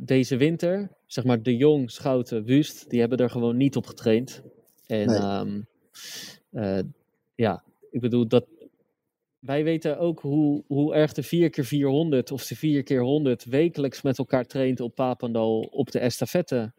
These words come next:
Speaker 1: eh, onderdelen. Hè, op het doorgeven van dat stokje. Nou, dat hoeft hier op het ijs niet. Maar die onderlinge afstanden, wel of niet duwen,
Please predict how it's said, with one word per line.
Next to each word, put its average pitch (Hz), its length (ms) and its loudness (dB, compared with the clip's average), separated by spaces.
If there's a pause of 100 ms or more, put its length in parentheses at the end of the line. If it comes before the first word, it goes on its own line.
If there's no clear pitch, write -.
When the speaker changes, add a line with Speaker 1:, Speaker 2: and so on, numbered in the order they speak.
(180)
Speaker 1:
eh, 107 460 0 (500)
onderdelen. 110 600 0 (760)
Hè, 160 160 2
op 135 200 -2
het 120 160 -2
doorgeven 127 480 0
van 120 140 -2
dat 117 100 4
stokje. 160 540 -2
Nou, 131 180 -2
dat 110 180 -2
hoeft 123 200 0
hier 123 180 4
op 110 100 2
het - 100 -16
ijs 131 300 0
niet. 143 320 -2 (460)
Maar 113 320 -4
die 123 280 0
onderlinge 123 500 2
afstanden, 110 760 -2
wel 127 220 0
of 123 140 -6
niet 120 240 -2
duwen, 110 560 2